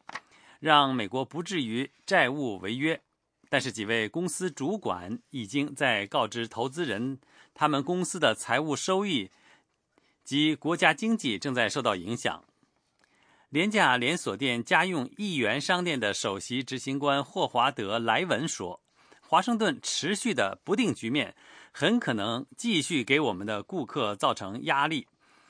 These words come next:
其他公司主管说，华盛顿就政府开支僵局削弱了消费者的信心。在标准普尔信用评级服务部门的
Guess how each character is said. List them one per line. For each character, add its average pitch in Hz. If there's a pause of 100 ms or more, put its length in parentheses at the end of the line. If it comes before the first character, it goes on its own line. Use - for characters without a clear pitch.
(600)
其 -
他 139
公 147
司 139
主 113
管 82
说， 101
华 147
盛 208
顿 196
就 165
政 196
府 120
开 175
支 170
僵 185
局 123 (680)
削 208
弱 196
了 92
消 165
费 143
者 90
的 92
信 107
心。 135 (840)
在 165
标 202
准 165
普 -
尔 143
信 185
用 143
评 156
级 131
服 170
务 170
部 165
门 110
的 113